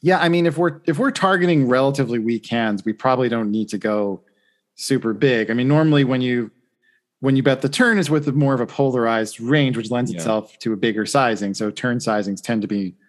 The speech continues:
Speaker 1: bigger than flop sizings. We, we're looking at about a s-, a two stack pot ratio here, S P R of two. So there's seventy-six and a half thousand in the pot, and Tang has about a hundred and fifty-six thousand behind. So if we were looking for geometric sizing, meaning the same percentage of the pot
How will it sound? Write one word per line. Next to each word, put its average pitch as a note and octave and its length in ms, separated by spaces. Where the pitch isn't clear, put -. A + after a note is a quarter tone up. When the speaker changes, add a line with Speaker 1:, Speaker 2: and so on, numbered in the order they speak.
Speaker 1:
bigger D3+ 320
than B2 160
flop C#3+ 220
sizings. A2+ 420
We, D3 160
we're D#3 140
looking G#3 240
at E3+ 100
about C3 280
a - 20
s-, - 280
a B2+ 100
two D3 600
stack D3 320
pot C#3 240
ratio C#3 280
here, C#3 180
S B2 140
P B2 160
R A2+ 140
of A2 140
two. A#2 200
So A2+ 120
there's A2+ 180
seventy-six A#2 600
and A#2 80
a A2 40
half A2 240
thousand A2 360
in G#2 60
the G#2+ 60
pot, G#2 380
and G2+ 260
Tang C3+ 280
has B2 120
about B2 240
a A#2+ 40
hundred C3 300
and A2+ 140
fifty-six - 600
thousand G#2 640
behind. G#2+ 540
So C3+ 160
if C#3 120
we D3+ 60
were D#3 120
looking G3+ 240
for D3+ 260
geometric B2 960
sizing, G2+ 560
meaning G#2 300
the G2 60
same A2 280
percentage G#2+ 500
of G2 140
the F#2+ 80
pot G#2 420